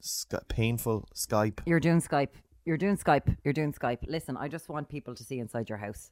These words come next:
Speaker 2: That's it. So,
Speaker 1: So
Speaker 2: you gotta, you gotta get, let people do it. It's a little bit of a through the keyhole thing we're doing on Skype at the moment, getting to see into people's houses.
Speaker 1: Oh, really? Is it not a walk around the house? It's not a walk around the house, is it?
Speaker 2: It's
Speaker 1: It's just
Speaker 2: not.
Speaker 1: like,
Speaker 2: It's just
Speaker 1: okay,
Speaker 2: a wall.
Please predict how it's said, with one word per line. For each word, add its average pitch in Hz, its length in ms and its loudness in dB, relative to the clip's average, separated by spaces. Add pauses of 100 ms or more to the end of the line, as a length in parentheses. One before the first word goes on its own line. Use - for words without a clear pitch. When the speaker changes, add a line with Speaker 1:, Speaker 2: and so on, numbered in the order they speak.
(100)
Speaker 2:
That's 113 180 -10
it. 95 200 -14 (220)
So, 104 340 -10 (880)
Speaker 1:
So 113 160 4
Speaker 2:
you 113 60 6
gotta, 151 160 4 (180)
you 165 100 -6
gotta 220 220 2
get, 214 120 -8
let 208 160 -2
people 196 300 -4
do 170 220 -4
it. 160 140 -2
It's - 180 -4
a 190 40 -2
little 220 220 -2
bit 202 120 0
of 160 80 -4
a 156 60 -4
through 196 280 -4
the 165 60 -4
keyhole 156 440 -2
thing 113 220 -4
we're 110 120 -4
doing 110 260 -2
on 104 120 -6
Skype 107 340 -6
at - 80 -10
the 117 60 -4
moment, 101 320 -6
getting 113 220 -6
to - 80 -16
see 120 180 -6
into 110 160 -8
people's - 300 -8
houses. 104 320 -8 (140)
Speaker 1:
Oh, 135 120 6
really? 147 280 8
Is 139 180 4
it 151 60 2
not 196 120 6
a 170 40 8
walk 156 240 8
around 208 160 6
the 185 80 6
house? 165 200 6
It's 160 160 4
not 202 120 4
a - 20 6
walk 131 200 8
around 107 140 4
the 87 80 2
house, 90 200 -2
is 113 60 -2
it? 139 40 2
Speaker 2:
It's - 80 0
Speaker 1:
It's 135 100 -2
just 127 180 0
Speaker 2:
not. 127 180 2
Speaker 1:
like, 117 80 -4 (260)
Speaker 2:
It's 127 100 -10
just 175 140 -4
Speaker 1:
okay, 117 100 0
Speaker 2:
a - 20 -4
wall. 120 400 0